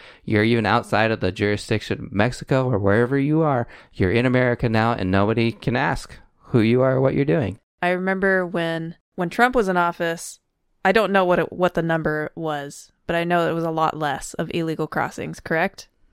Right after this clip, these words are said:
Speaker 2: 'Cause they were actually kind of p-, trying to patrol the, the
Speaker 1: Yeah,
Speaker 2: border.
Speaker 1: but at the same time, there were definitely caravans being organized that were
Speaker 2: Right.
Speaker 1: going up through. But
Speaker 2: Right.
Speaker 1: yeah.
Speaker 2: But then I remember once Biden took office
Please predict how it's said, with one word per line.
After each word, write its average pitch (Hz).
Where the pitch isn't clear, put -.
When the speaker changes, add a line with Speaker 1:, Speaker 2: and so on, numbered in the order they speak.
Speaker 2:
'Cause 170
they 175
were 165
actually 160
kind 160
of 156
p-, -
trying 165
to 165
patrol 165
the, 160
the 117
Speaker 1:
Yeah, 113
Speaker 2:
border. 170
Speaker 1:
but 123
at 113
the 107
same 117
time, 113
there 95
were 92
definitely 101
caravans 92
being 87
organized 85
that -
were 90
Speaker 2:
Right. 160
Speaker 1:
going 87
up 82
through. 87
But -
Speaker 2:
Right. 175
Speaker 1:
yeah. 90
Speaker 2:
But 196
then 208
I 214
remember 190
once 175
Biden 185
took 208
office 202